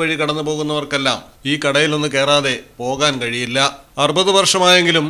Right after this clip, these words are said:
ചെല്ലൻ ചേട്ടന്റെ ചായക്കട, മൊബൈൽ നമ്പർ എന്നിവ കൊടുത്ത് ഒരു ഫ്ലെക്സ് വെച്ചതല്ലാതെ ആധുനികതയുടെ ഒരു അധിനിവേശവും ഈ ഭക്ഷണശാലയെ ബാധിച്ചില്ല. ഇരുപത്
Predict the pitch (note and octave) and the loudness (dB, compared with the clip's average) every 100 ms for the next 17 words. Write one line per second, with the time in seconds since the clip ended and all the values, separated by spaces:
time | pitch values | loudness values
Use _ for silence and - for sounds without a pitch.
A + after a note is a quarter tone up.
0 | E3+ - C#3 E3 E3+ E3+ E3 D3+ D#3+ D#3+ | -4 -2 0 2 2 2 0 2 4 4
1 | D#3 D#3 D#3 - C#3 C3+ D3 D#3+ D#3 D3 | 4 2 2 0 -4 0 2 2 2 0
2 | A#2+ G#2 - C3 C#3 E3 D#3 D3+ C#3+ C3 | 0 -4 -10 -4 -2 0 0 -2 0 -2
3 | D3 - D3 D3+ D#3 C3+ C#3 C#3 F#3 F3 | -2 -6 -4 -4 -4 -2 -2 -2 -2 0
4 | E3 D#3+ D3+ D3+ C3+ G#2 - - - - | 2 2 4 4 4 -2 -8 -20 -16 -4
5 | B2+ C#3 E3 D#3+ D#3 D#3+ D#3 D3+ D3 - | -2 0 0 0 2 2 4 2 2 -4
6 | C#3+ E3 D#3+ D3+ C#3+ D#3 D3+ D3 C#3+ A#2 | -2 -2 0 -2 0 4 4 4 0 -2
7 | E2 - B2 C#3+ C#3+ C#3 C#3+ C#3 D3 C#3+ | -8 -10 -4 0 0 -2 -4 -2 0 2
8 | C#3 C3 A#2+ B2 B2 - B2+ C#3 D3+ - | 2 0 -2 -4 -4 -4 0 2 2 0
9 | - C3+ C#3+ E3+ | -12 -6 -2 -2